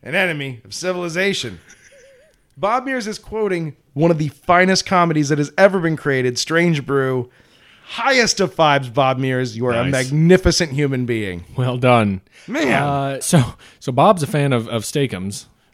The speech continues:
Speaker 2: Uh, again, if they chose to sponsor us, I, I think we would, uh, not be, uh, displeased.
Speaker 1: No, not, I would be mad.
Speaker 2: I, I got something else from Bob here for you, Dave.
Speaker 1: Oh, okay. All right.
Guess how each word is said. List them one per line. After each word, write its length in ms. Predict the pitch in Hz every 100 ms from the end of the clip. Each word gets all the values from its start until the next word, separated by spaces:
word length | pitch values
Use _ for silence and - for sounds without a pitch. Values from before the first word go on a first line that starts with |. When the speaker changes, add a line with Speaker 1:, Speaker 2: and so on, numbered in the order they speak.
| -
Speaker 2:
Uh, 140 | 180 165
again, 460 | 185 190 147 104 -
if 260 | 147 -
they 140 | 151 143
chose 240 | - 139
to 80 | 131
sponsor 420 | 127 123 113 107
us, 160 | 104 -
I, 80 | 107
I 180 | 104 104
think 260 | 104 95 -
we 120 | 95
would, 260 | 90 90
uh, 220 | 95 90 92 -
not 280 | 110 101 101
be, 360 | 107 107 113
uh, 180 | 113 127
displeased. 520 | 123 131 - 156 90 _ _ _
Speaker 1:
No, 220 | 113 180 135
not, 280 | 104 127 120
I 80 | 120
would 140 | 160
be 120 | 131
mad. 320 | 123 123 147 - _ _ -
Speaker 2:
I, 280 | 156 160 175
I 40 |
got 160 | 208 -
something 240 | 185 190
else 160 | 190 -
from 160 | 127
Bob 240 | 107 101 95
here 160 | 107
for 180 | - 101
you, 120 | 92
Dave. 140 | 90 156
Speaker 1:
Oh, 140 | 147
okay. 280 | 156 - 143 147
All 100 | 139
right. 280 | 190 202